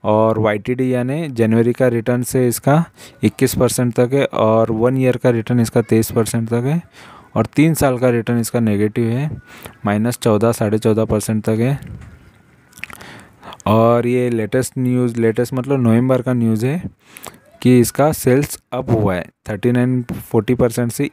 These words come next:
year on year, लास्ट ईयर से अभी के ईयर में इसका जो सितंबर का सेल है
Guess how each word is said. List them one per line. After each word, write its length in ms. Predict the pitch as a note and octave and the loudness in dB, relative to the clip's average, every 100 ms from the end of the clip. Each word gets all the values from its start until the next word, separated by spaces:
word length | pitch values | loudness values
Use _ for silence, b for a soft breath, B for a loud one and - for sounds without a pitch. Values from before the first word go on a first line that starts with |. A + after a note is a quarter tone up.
| - | -2
year 260 | C#3+ D3+ C#3+ | 2 4 2
on 240 | C3+ A2+ | -2 -2
year, 240 | G2+ F#2+ - G#2 | -4 -4 -6 -2
लास्ट 340 | A2+ A#2+ - | 0 0 -4
ईयर 180 | B2 A#2+ | -4 -4
से 160 | - | -2
अभी 240 | C3 G#2+ A2+ | -2 -2 -4
के 120 | B2+ | 0
ईयर 260 | A#2 A2+ A2+ | 2 2 0
में 260 | C3 E3+ B B B - G#2+ | -2 -2 B B B -12 -10
इसका 360 | - C3+ D#3 | -4 0 0
जो 220 | B2 B2+ | 0 -2
सितंबर 520 | B2 G#2 - B2 B2+ B2 | -2 -4 -2 0 0 0
का 160 | B2+ | -2
सेल 280 | A#2+ A#2 A2+ | 0 0 2
है 160 | D3 | 0